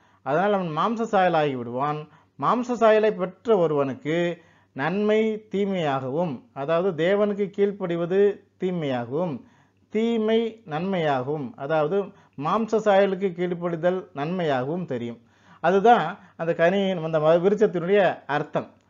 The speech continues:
எனவே அந்த மரத்தை மாம்ச சாயலின் மரம் என்று கூறினாலும் அர்த்தம் சரியாகத்தான் இருக்கும். இதை குறித்து நாம் விரிவாக, அஹ், அடுத்த வீடியோவிலே பார்ப்போம்.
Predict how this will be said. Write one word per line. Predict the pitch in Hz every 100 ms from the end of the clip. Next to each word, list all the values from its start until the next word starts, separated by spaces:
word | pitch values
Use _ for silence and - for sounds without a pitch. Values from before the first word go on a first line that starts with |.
| _ _ _ -
எனவே | 180 247
அந்த | 233 214
மரத்தை | 185 220 226 233 220
மாம்ச | 147 139 151 185 262 254 262
சாயலின் | 254 226 226 226 208
மரம் | 202 208 190
என்று | 185 175
கூறினாலும் | 180 175 170 160 240 247 - _ _ _
அர்த்தம் | 147 160 226 196
சரியாகத்தான் | 160 170 160 160 170
இருக்கும். | 131 120 113 - _ _ 208
இதை | 247
குறித்து | 240 247 233
நாம் | 214
விரிவாக, | 196 208 196 214 196 127 - _ -
அஹ், | 156 151
அடுத்த | 156 202 220
வீடியோவிலே | 185 175 170 165 160
பார்ப்போம். | 139 127 - 104